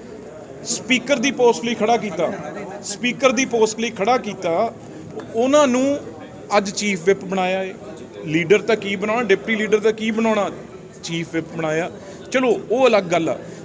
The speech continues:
ਪਰ ਮੈਂ ਇਹ ਕਹਿਣਾ ਚਾਹੁੰਦਾ, ਅੱਜ ਮੈਂ ਪੰਜਾਬ ਦੀ ਧਰਤੀ 'ਤੇ ਖੜਾ, ਬੜੀ ਆਸ ਸੀ ਵੀ ਪੰਜਾਬ ਦੇ ਲੋਕਾਂ ਨੇ ਸੱਤ ਮੈਂਬਰ ਪਾਰਲੀਮੈਂਟ ਜਿਹੜੇ ਉਹ ਜਿਤਾਏ ਆ, ਜਿਹਦੇ ਵਿੱਚ ਇੱਕ ਕਾਂਗਰਸ ਪਾਰਟੀ ਦਾ ਪ੍ਰਧਾਨ ਵੀ ਆ, ਇੱਕ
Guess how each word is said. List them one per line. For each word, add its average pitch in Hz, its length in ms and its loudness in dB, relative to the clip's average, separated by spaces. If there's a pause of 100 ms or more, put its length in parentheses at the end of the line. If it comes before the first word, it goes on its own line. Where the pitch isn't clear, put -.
ਪਰ 240 100 4
ਮੈਂ 190 260 4
ਇਹ 247 160 4
ਕਹਿਣਾ 175 280 0
ਚਾਹੁੰਦਾ, 170 520 -2 (580)
ਅੱਜ 180 140 -2
ਮੈਂ 208 180 2
ਪੰਜਾਬ 156 480 0
ਦੀ 180 100 -4
ਧਰਤੀ 151 340 -4
'ਤੇ 160 160 -2
ਖੜਾ, 160 280 -4
ਬੜੀ 180 300 -2 (120)
ਆਸ 156 360 2
ਸੀ 208 300 -2 (360)
ਵੀ 185 60 0
ਪੰਜਾਬ 151 600 0
ਦੇ 165 140 2
ਲੋਕਾਂ 160 380 0
ਨੇ 202 100 2
ਸੱਤ 160 380 2
ਮੈਂਬਰ 175 320 2
ਪਾਰਲੀਮੈਂਟ 147 580 -2
ਜਿਹੜੇ 139 220 -2
ਉਹ 240 80 0
ਜਿਤਾਏ 135 440 0
ਆ, 117 100 -2 (360)
ਜਿਹਦੇ 233 200 2
ਵਿੱਚ 220 240 6
ਇੱਕ 196 320 4
ਕਾਂਗਰਸ 196 400 2
ਪਾਰਟੀ 180 340 2
ਦਾ 185 100 6
ਪ੍ਰਧਾਨ 175 420 0
ਵੀ 190 200 2
ਆ, 196 100 4 (560)
ਇੱਕ 226 220 6